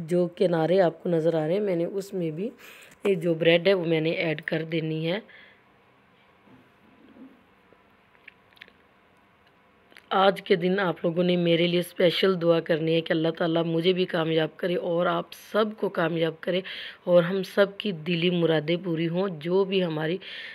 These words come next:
जायज़ ख्वाहिशात हैं अल्लाह ताला सबको कबूल फरमाए। तो प्लीज़ मेरे चैनल के भी, लिए भी लाजमी दुआ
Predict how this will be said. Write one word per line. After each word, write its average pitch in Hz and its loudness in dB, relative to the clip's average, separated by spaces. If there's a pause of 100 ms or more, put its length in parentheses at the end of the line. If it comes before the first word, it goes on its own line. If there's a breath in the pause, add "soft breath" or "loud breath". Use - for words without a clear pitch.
(140 loud breath)
जायज़ 165 4
ख्वाहिशात 170 0
हैं 165 2
अल्लाह 156 -2
ताला 165 -4
सबको 190 -2
कबूल 170 -6 (100)
फरमाए। 180 -6 (1700 loud breath)
तो 156 2
प्लीज़ 190 -2
मेरे 170 4
चैनल 165 2
के 170 -4
भी, 170 -4
लिए 170 -2
भी 180 -4
लाजमी 165 -4
दुआ 170 0